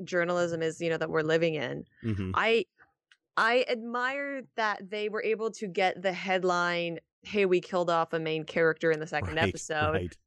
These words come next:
Speaker 1: Uh, you know, like, that's an interesting, it's an interesting thing to do, and it, it,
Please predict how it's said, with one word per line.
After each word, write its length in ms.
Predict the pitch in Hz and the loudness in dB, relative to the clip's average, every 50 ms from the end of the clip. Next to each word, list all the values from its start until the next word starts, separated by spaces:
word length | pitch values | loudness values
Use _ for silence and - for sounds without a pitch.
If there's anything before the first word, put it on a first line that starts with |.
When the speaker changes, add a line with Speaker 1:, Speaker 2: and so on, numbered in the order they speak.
| _ _ _ | _ _ _
Speaker 1:
Uh, 280 | - 180 180 175 170 170 - | 0 2 2 2 2 0 0
you 100 | - 190 | -2 -2
know, 100 | 190 180 | -2 -2
like, 140 | 175 175 175 | -2 -4 -2
that's 260 | 190 180 180 - - | -2 -4 -4 -4 -8
an 80 | 214 - | -10 -6
interesting, 760 | - 226 226 214 226 220 - - _ 226 214 196 190 180 175 - _ _ _ _ | -6 -6 -6 -6 -8 -10 -12 -12 _ -8 -8 -6 -6 -8 -10 -12 _ _ _ _
it's 80 | - | -6
an 60 | 226 208 | 0 0
interesting 380 | 220 214 208 202 - 220 208 | 0 0 0 0 0 0 0
thing 140 | 196 190 185 | 0 2 2
to 80 | 185 185 | 2 2
do, 360 | 175 190 185 180 180 175 175 | 4 4 4 4 4 4 4
and 120 | 175 175 180 | 4 2 2
it, 140 | 175 165 - | -2 0 0
it, 180 | - 180 170 | 0 -2 -2